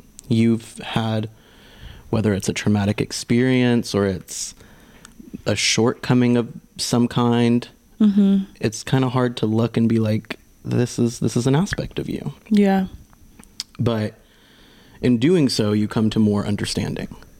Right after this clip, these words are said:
Speaker 2: Yeah.
Speaker 1: And I feel like I came to understand my mom for the good, which she has a lot of good, but also for the parts that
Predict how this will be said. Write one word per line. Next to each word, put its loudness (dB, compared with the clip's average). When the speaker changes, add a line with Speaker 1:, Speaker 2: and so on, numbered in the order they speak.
Speaker 2:
Yeah. 2
Speaker 1:
And -4
I -2
feel -2
like 0
I 0
came 2
to -4
understand 2
my 2
mom 2
for 0
the -2
good, 0
which -2
she -4
has -4
a -2
lot 0
of -2
good, -4
but 0
also -4
for -2
the -2
parts -8
that -4